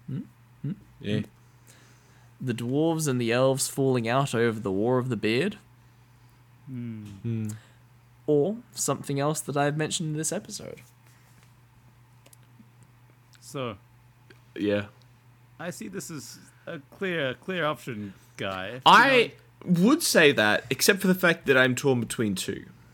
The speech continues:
Speaker 2: But I know what you're gonna say, so I know what's gonna win.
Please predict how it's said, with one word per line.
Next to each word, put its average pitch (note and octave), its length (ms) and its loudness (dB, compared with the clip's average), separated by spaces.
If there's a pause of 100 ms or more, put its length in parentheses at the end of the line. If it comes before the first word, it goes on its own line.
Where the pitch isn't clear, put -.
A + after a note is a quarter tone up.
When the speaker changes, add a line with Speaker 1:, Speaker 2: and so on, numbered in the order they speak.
(260)
Speaker 2:
But B2+ 120 6
I B2+ 80 10
know D3 280 8
what D3 240 8
you're A#2 200 6
gonna F2+ 200 2
say, - 420 -4 (460)
so A2+ 180 4
I A2+ 40 6
know B2 140 8
what's A#2 160 2
gonna G2+ 160 -2
win. F2 440 -2